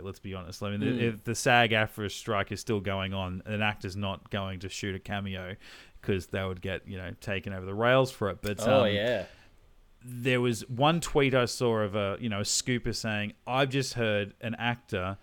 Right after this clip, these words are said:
Speaker 1: who was brilliant in a role but wasted in a movie, or perfect casting in a role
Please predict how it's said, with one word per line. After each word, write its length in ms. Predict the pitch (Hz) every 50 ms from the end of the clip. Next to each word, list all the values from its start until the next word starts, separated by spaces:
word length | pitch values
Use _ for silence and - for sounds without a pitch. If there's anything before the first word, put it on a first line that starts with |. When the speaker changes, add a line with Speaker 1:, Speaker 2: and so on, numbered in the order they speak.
| - - - - _
Speaker 1:
who 120 | - 113 113
was 120 | 113 110 98
brilliant 680 | - _ - 131 151 156 151 139 131 127 131 131 - -
in 100 | - 131 123
a 60 | 117
role 420 | 107 107 120 113 110 107 104 107 107
but 240 | 95 110 - 98 87
wasted 440 | 107 113 123 113 - - 123 107
in 100 | 107 104 101
a 60 | 95
movie, 420 | 92 98 110 120 123 113 98 95
or 120 | 90 101 107
perfect 500 | - - 160 170 180 175 180 160 - -
casting 680 | - - 131 131 131 135 131 - - 104 90 87 87 - - _ _ _ _ - _ _ -
in 120 | 123 107
a 40 | 107
role 440 | 95 98 98 90 87 87 92 98